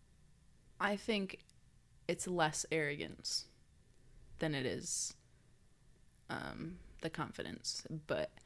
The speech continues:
whether that is perceived by other people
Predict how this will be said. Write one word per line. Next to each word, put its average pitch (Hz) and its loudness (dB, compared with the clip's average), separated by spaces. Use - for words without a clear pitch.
whether 170 6
that 156 6
is 165 0
perceived 160 0
by 160 4
other 156 4
people - -4